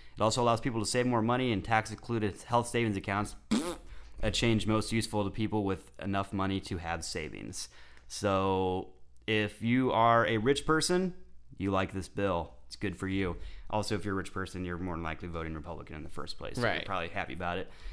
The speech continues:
Speaker 1: Um, upper middle class people without pre-existing health conditions, uh, which I feel like we pretty much covered. If you,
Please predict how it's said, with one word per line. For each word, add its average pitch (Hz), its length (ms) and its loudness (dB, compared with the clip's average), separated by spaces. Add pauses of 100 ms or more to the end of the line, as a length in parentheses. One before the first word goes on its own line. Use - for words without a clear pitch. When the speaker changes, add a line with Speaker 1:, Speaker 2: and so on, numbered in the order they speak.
(140)
Speaker 1:
Um, 107 480 4 (180)
upper 151 240 6
middle 185 260 4
class 113 260 2
people 117 320 0
without 110 320 2
pre-existing 110 640 0
health 117 280 0
conditions, 85 720 -4 (480)
uh, 90 500 0
which 92 240 -4
I 95 60 -2
feel 95 140 -6
like 85 180 -6
we 85 80 -6
pretty 80 240 -10
much 76 280 -6
covered. 73 520 -8
If 80 220 -8
you, 80 260 -8